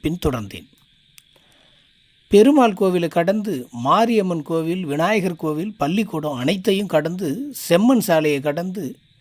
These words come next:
கழனி வரப்பின் மேலே நடந்து மேட்டு காலனி திசை இருக்கிற ஓடையை நோக்கி அனுமன் சாமி போய்கிட்டு இருந்தது. நானும் அந்த சாமிக்கு தெரியாம தூரமா பின்தொடர்ந்து கொண்டே இருந்தேன்.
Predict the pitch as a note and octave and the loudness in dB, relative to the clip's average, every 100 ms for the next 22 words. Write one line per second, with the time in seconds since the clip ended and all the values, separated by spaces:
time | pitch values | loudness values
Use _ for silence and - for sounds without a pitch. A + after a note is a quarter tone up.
0 | _ _ - - - F#3+ B3+ B3 E3+ E3+ | _ _ -20 -10 0 4 4 4 4 0
1 | G#3 G#3 F3 D#3 D3 D3+ F#3 F#3 C3+ F3 | 0 -4 -2 -2 -2 -2 -4 -6 -4 -2
2 | G#3+ G#3 F3 E3 D3+ D3 B2 C#3+ G3 E3 | -4 -4 -2 0 -2 -4 -4 -4 -2 -4
3 | D3 D3 C3 C#3 E3 D#3+ C3 C#3 - D3 | -4 -4 -2 0 0 0 -2 -4 -8 -12
4 | - - _ - - - D#3 A3 A3+ D#3+ | -12 -18 _ -20 -20 -6 0 4 2 2
5 | D3+ F3+ D3+ D#3 D3+ C3+ A#2 A2 G2+ - | 0 0 0 0 0 -4 -8 -12 -16 -20
6 | - - - - - - - - _ _ | -20 -20 -20 -20 -20 -20 -20 -20 _ _
7 | _ _ _ _ _ _ _ - F#3+ C4 | _ _ _ _ _ _ _ -4 0 4
8 | B3+ G#3+ F#3 F#3+ A3 A3 F#3 E3 E3+ G3 | 4 4 2 2 2 0 -2 -2 0 0
9 | G3 G#3 D3 G3 G3 G#3 E3 E3+ F#3+ F3+ | 0 -2 -2 0 2 0 0 -2 -2 -2
10 | D#3 D3+ D3 C#3 E3+ C#3+ B2+ A#2 | -2 0 -2 -2 -4 -2 -4 -8